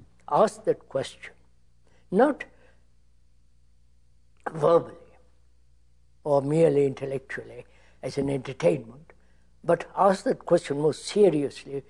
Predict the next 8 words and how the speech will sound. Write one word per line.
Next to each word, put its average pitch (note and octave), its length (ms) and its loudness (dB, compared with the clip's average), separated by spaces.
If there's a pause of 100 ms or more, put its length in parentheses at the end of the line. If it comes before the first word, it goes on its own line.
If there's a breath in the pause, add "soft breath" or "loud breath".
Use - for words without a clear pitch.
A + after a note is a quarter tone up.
(360 soft breath)
and D#3+ 180 0
deeply, - 580 -4 (220)
what's G3+ 260 0
your C#4 180 4
answer? B3+ 480 -4 (3500)
What's G#3 220 2
your F#3 180 6
answer D#3+ 540 -2